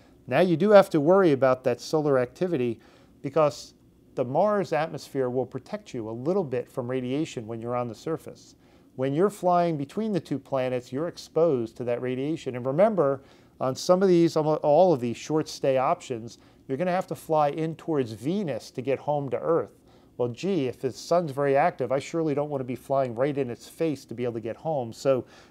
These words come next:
again, this could be a very dangerous kind of situation when I combine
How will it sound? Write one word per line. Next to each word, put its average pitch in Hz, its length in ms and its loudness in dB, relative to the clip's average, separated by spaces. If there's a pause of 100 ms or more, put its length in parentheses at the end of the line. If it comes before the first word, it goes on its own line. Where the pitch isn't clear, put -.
again, 160 380 6
this 151 140 -2
could 160 140 -2
be 156 120 6
a 143 60 6
very 147 240 2
dangerous 135 600 2
kind 131 180 -2
of 120 80 -6
situation 131 800 -2 (300)
when 127 100 -4
I 120 100 -2
combine 131 800 0